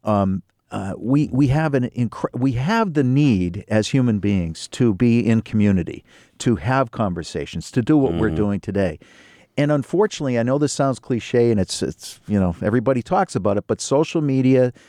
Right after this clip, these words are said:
Speaker 1: the speed with which we travel today, the fact that we can get on an airplane like we used to a bus and be halfway across the world in six hours,
Speaker 2: Right.
Speaker 1: um, and pay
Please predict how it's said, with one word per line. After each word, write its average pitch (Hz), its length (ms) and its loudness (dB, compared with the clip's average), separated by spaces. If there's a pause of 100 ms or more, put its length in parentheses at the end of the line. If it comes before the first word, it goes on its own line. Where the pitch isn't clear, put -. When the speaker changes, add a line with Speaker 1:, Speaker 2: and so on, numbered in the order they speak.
(120)
Speaker 1:
the - 100 -8
speed 143 400 0
with 139 200 0
which 135 240 0
we 117 120 -2
travel 117 420 0
today, 107 460 0 (320)
the 104 80 -6
fact 135 260 -2
that 127 60 -4
we 110 120 -6
can 101 120 -6
get 110 180 2
on 165 100 0
an 123 80 -4
airplane 123 480 0
like 101 200 -2
we 101 80 0
used 113 220 -4
to 95 120 0
a 82 60 -2
bus - 500 -4 (240)
and 107 160 -6
be 107 360 -2 (520)
halfway 131 320 -2
across 110 400 -2
the 107 80 -4
world 110 360 0
in 95 120 -6
six - 320 -6
hours, 98 500 -2 (220)
Speaker 2:
Right. 82 260 -2
Speaker 1:
um, 95 400 -2
and 101 160 0
pay 110 300 0